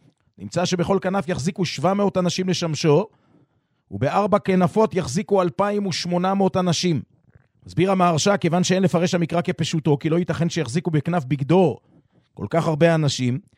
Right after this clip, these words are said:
לכן דרשו שבכנף, היינו בשביל כנף אחד של ציצית שלבש, יחזיקו בו לשמשו עשרה אנשים מכל אומה.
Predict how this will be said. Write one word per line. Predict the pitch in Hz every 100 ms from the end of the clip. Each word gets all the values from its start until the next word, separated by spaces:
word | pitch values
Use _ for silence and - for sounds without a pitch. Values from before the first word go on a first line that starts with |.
| _ _ _ _ -
לכן | 92 165 185
דרשו | 165 156 139 233 208
שבכנף, | - 143 139 156 190 196 -
היינו | 190 202 180
בשביל | 170 180
כנף | 156 175 190 190
אחד | 190
של | 185 175
ציצית | - 160 208 175
שלבש, | 180 170 214 202 - - _ _ _ _ -
יחזיקו | 131 131 196 208
בו | 202
לשמשו | 185 190 170 202
עשרה | 190 - 180 190
אנשים | 185 - 180
מכל | 160 175
אומה. | 160 151